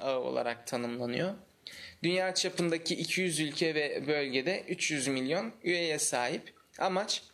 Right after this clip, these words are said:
profesyonellerin birbirleriyle iletişim kurması. Ee, ve burada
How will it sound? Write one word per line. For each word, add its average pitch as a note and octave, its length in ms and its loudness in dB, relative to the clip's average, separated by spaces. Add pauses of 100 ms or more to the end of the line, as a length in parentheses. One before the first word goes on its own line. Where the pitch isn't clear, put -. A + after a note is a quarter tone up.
(380)
profesyonellerin E3 1040 0
birbirleriyle D3+ 680 0
iletişim G#3 500 0
kurması. - 680 -2 (720)
Ee, D#3+ 60 4 (420)
ve G3+ 220 0
burada G3+ 600 0